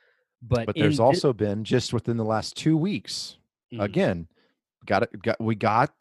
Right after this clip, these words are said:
Speaker 2: again, the facts.
Speaker 1: Mm-hmm.
Speaker 2: Go right down the middle, maintain your lane, stay in your lane.
Speaker 1: Mm-hmm.
Speaker 2: There was a Jewish man in the middle of a Jewish service in New York and this is just one of a string of crimes committed in New York against the Jewish community.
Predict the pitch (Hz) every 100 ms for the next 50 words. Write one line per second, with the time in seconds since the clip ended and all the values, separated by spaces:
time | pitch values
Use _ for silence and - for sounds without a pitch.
0 | - 113 190 160 85 113 - - 127 -
1 | - - - _ - 101 90 - 104 92
2 | 113 143 139 147 160 156 110 90 92 110
3 | 143 147 151 151 151 143 95 85 - -
4 | 127 135 151 139 139 143 131 101 85 95
5 | - - - - _ _ _ _ 127 147
6 | 143 156 156 196 180 - 107 76 101 -
7 | - 139 147 151 147 135 117 - 110 151
8 | 175 - 170 123 101 - 139 156 160 151
9 | 135 - - - _ _ _ _ - 120
10 | 143 175 143 156 143 - 117 131 190 143
11 | - 117 123 - - - 185 196 135 120
12 | - - 175 175 110 104 - 139 175 156
13 | - 143 175 165 165 143 127 123 117 -
14 | 113 123 131 - 147 165 135 92